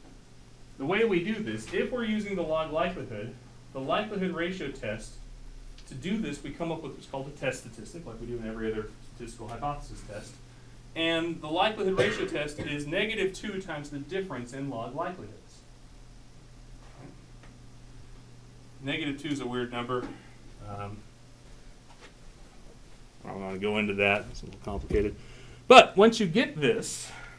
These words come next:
once you get this, what's that? No, <laughs> I don't wanna go into that. I'm just not gonna talk about that, no comment. Uh, on-, once you get this, uh, this number, you can compare it with a chi-square distribution.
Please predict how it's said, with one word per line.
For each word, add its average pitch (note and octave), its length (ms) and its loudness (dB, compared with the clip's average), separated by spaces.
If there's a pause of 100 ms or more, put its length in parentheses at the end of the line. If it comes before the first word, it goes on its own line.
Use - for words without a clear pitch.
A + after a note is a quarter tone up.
(280)
once F3 180 -2
you G3 80 -6
get D#3 280 2
this, E3 400 4 (580)
what's - 160 -10
that? G#2 260 -4 (160)
No, C#3 220 -6
<laughs> - 60 -6
I D#3 40 4
don't D#3 180 6
wanna F3+ 200 10
go D3+ 100 6
into D#3 160 8
that. E3 180 8 (340)
I'm E3+ 80 0
just G#3 120 2
not G3 140 10
gonna D3+ 180 6
talk B2 260 -2
about A2+ 240 -2
that, B2 240 -4
no C3 120 -2
comment. G#2+ 400 0 (580)
Uh, A2 360 0 (500)
on-, C#3+ 160 -4 (200)
once F3 240 -2
you F3 100 0
get E3 240 0
this, A2+ 380 -2 (520)
uh, A2+ 540 4 (240)
this C3+ 160 -8
number, E3+ 520 0 (320)
you G#3 160 2
can A3 200 0
compare C#3+ 400 4
it E3+ 140 4
with C3+ 160 -4
a E3 40 -2
chi-square G3+ 540 -4
distribution. F#2+ 600 -10